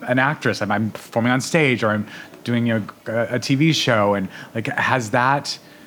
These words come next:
shifted anything for you as far as your anxiety and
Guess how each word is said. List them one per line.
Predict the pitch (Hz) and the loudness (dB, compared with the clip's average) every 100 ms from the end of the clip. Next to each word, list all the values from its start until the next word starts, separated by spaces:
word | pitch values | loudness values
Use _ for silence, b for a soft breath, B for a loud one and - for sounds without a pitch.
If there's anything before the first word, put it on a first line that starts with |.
| B B - - - | B B -20 -20 -10
shifted | - - 123 110 147 | -4 0 0 0 2
anything | 151 160 156 160 | 2 2 2 0
for | 147 156 | -2 0
you | 156 156 151 | 2 4 2
as | 123 | 0
far | - 110 110 | 0 2 2
as | 107 104 | 2 0
your | 117 | 0
anxiety | 117 113 120 127 127 135 135 | 0 0 0 0 0 0 0
and | 107 104 101 92 | -2 -4 -4 -8